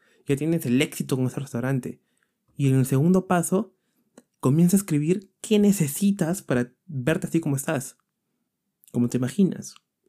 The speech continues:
Y ahí es cuando te vas a comenzar a dar cuenta qué cosa es lo que te falta. Y luego es una lista, qué cosas vas a hacer hasta ese momento. Tareas, estudiar, leer, juntarte con otro tipo de personas, meterte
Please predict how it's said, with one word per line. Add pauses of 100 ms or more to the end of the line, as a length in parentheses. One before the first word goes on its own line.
(560)
Y
ahí
es
cuando
te
vas
a
comenzar
a
dar
cuenta
qué
cosa
es
lo
que
te
falta. (600)
Y
luego
es
una
lista,
qué
cosas
vas
a
hacer
hasta
ese
momento. (280)
Tareas,
estudiar, (460)
leer,
juntarte
con
otro
tipo
de
personas,
meterte